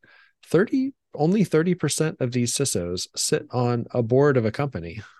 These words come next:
not even necessarily their own board, but other boards.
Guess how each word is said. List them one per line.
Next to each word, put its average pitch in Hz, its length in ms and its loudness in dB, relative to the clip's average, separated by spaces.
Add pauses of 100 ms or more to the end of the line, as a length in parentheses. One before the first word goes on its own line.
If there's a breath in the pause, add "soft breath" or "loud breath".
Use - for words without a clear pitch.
(100)
not 139 220 0
even 147 180 0
necessarily 131 420 2
their 110 240 4
own 120 220 2
board, 139 280 0
but 120 120 -2
other 110 220 -2
boards. 90 480 -8